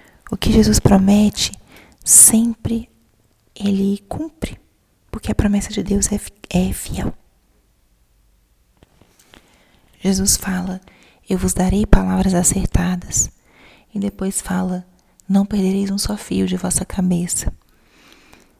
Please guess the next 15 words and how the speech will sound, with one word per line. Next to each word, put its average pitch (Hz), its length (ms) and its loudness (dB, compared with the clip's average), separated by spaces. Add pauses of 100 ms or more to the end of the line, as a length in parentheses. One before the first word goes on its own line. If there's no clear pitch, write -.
(180)
Ou 202 140 6
seja, 190 480 2 (500)
Ele 196 180 2
vai 202 200 0
cuidar 208 460 0
do 190 100 2
que - 100 0
devemos 190 400 2
dizer, 190 520 2 (600)
Ele 202 160 2
vai 196 160 4
cuidar 185 220 0
da 185 120 0
nossa 185 260 0
proteção, - 920 0